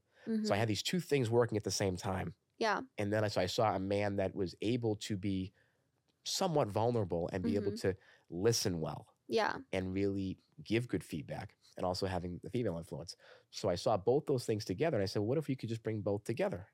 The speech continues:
Speaker 1: Mm.
Speaker 2: And, and that's vibrant masculinity, is bringing forward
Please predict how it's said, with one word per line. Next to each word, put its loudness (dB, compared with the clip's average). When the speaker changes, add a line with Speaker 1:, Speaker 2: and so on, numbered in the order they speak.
Speaker 1:
Mm. -2
Speaker 2:
And, 2
and 0
that's 0
vibrant 2
masculinity, -2
is -4
bringing 0
forward 2